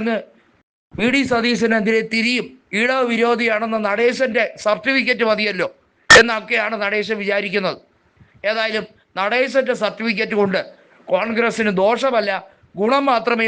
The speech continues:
ഉള്ളൂ എന്ന് അടൂർ പ്രകാശ് പറഞ്ഞതോടെ നാണം കെട്ട് നാറി കണിച്ചുകുളങ്ങരയിലെ വീട്ടിൽ ഒതുങ്ങിക്കൂടി വാലും ചുരുട്ടി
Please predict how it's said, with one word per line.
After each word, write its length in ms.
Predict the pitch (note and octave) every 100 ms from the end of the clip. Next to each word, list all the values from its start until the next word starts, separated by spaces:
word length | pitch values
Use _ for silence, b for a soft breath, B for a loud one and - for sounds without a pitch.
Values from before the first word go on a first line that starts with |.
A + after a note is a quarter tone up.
| G#3
ഉള്ളൂ 160 | G#3+ G#3+ G#3
എന്ന് 120 | G3+
അടൂർ 240 | G3 B3 B3
പ്രകാശ് 380 | G#3+ G#3+ G#3 F#3 F#3+
പറഞ്ഞതോടെ 480 | F#3+ G3+ F#3 F3+ D#3 - _ _ _ _ _ _ _ _ -
നാണം 480 | F3+ G3+ A3+ B3+ A#3+
കെട്ട് 200 | A3+ A3 F#3+
നാറി 300 | F#3 G#3 G#3+ -
കണിച്ചുകുളങ്ങരയിലെ 1000 | F#3+ G3+ - A#3+ G#3+ G#3+ G#3+ G#3 G3+ G3
വീട്ടിൽ 280 | G3+ A3 A3 - - B -
ഒതുങ്ങിക്കൂടി 520 | F#3+ A#3 A#3+ A#3 G#3+ G#3
വാലും 260 | F#3 G3 A3+
ചുരുട്ടി 260 | A3 G#3